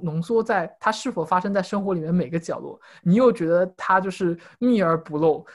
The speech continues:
就感觉像是一个大网笼罩在自己的生活的方方面面。就这个之间的那个差别其实也是挺大的。那我其实在聊这期之前跟九十二蛋说，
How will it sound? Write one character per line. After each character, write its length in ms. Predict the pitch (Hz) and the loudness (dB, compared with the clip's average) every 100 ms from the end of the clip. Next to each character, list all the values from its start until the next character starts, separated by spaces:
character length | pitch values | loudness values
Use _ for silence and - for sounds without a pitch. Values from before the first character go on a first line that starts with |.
| - | -10
就 100 | 196 | -4
感 140 | 160 | -2
觉 60 | 165 | 0
像 140 | 220 | 0
是 120 | - | 0
一 20 | 190 | -2
个 80 | |
大 280 | 196 - 196 | -2 2 2
网 240 | 156 139 175 160 | 2 0 -4 -4
笼 140 | 156 | -6
罩 180 | 185 226 | -2 2
在 140 | 202 | 2
自 160 | 185 208 | 0 -2
己 40 | |
的 60 | 170 | -4
生 180 | 175 170 | -4 -4
活 120 | 170 | -4
的 80 | 170 | -4
方 260 | 180 175 | -4 -4
方 160 | 180 175 | -2 -4
面 220 | 180 165 | -4 -6
面。 180 | 160 156 - - - - | -10 -14 -18 -20 -14 -10
就 60 | |
这 120 | 214 | -4
个 100 | 262 | -2
之 220 | 202 - 202 | -2 -4 -6
间 180 | 214 | -4
的 160 | 214 196 | -2 -2
那 240 | 175 180 | -2 -4
个 240 | 156 151 151 | -4 -8 -10
差 260 | - - 208 | -10 0 0
别 200 | 185 151 | 0 -4
其 160 | 147 151 | -6 -10
实 120 | - | -10
也 120 | 156 | -12
是 120 | - | -12
挺 220 | 170 - | -14 -16
大 240 | - 131 - | -16 -14 -16
的。 60 | _ _ - - - _ | _ _ -20 -20 -20 _
那 220 | 269 285 | 2 4
我 260 | 196 175 160 | 4 0 -4
其 180 | - 226 | -4 -6
实 140 | 262 | -6
在 300 | 240 269 240 | -4 -2 -2
聊 340 | 214 160 147 180 | -4 -4 -2 -2
这 140 | 247 | -4
期 120 | 226 | -6
之 160 | - 240 | -8 -6
前 300 | 202 156 165 | -6 -6 -6
跟 140 | 214 | -6
九 120 | 214 | -8
十 80 | 156 | -4
二 140 | 180 196 | -2 -2
蛋 180 | 208 | -2
说， 480 | 185 - 175 175 185 | -6 -6 -8 -6 -8